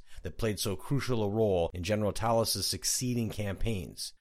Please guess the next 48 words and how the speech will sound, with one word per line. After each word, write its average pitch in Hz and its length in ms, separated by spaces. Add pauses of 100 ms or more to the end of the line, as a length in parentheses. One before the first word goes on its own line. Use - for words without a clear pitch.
(140)
which 98 200
consolidated 117 640
the 104 80
Colovian 123 680
and 95 200
Nibelungen 113 640 (180)
into 104 220
the 104 100
core 117 320
of 113 80
the 104 60
Cyrodiilic 110 560
Empire, 87 500 (260)
and 104 140
which 104 220
resulting 104 680
in 92 140
the 92 80
crowning 120 420
of 104 80
General 104 300
Talos 101 640
as 90 200
Emperor 95 480
Tiber 82 360
Septim. - 480 (320)
Historians 135 560
marvel 113 420
at 82 80
Tiber 104 300
Septim's 95 480
tactical 117 460
daring 95 440
in 80 80
assaulting 101 500
a 78 40
fortified 107 680
mountain 95 300
citadel 82 560
in 80 120
the 78 60
dead 95 280
of 95 160
winter 92 480
against 82 340
vastly 95 500
superior 80 480
numbers. 80 540